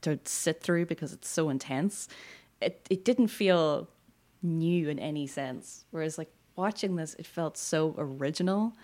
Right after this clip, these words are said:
and, like, but at the same time, very much taking its influences from other things. But it was like,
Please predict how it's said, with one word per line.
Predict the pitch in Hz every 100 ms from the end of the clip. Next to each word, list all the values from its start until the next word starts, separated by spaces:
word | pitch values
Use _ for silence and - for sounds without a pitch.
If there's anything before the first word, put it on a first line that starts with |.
| - - _ -
and, | 156
like, | 151 135 123 -
but | -
at | 202
the |
same | 208 254 233
time, | 220 190 175 147 - - _ -
very | 190 180
much | 175 165 - -
taking | - 175 165
its | 151 -
influences | 156 165 185 190 196 202
from | - 170
other | 143 151
things. | 165 175 226 233
But | 175
it | 113
was | 123
like, | 135 110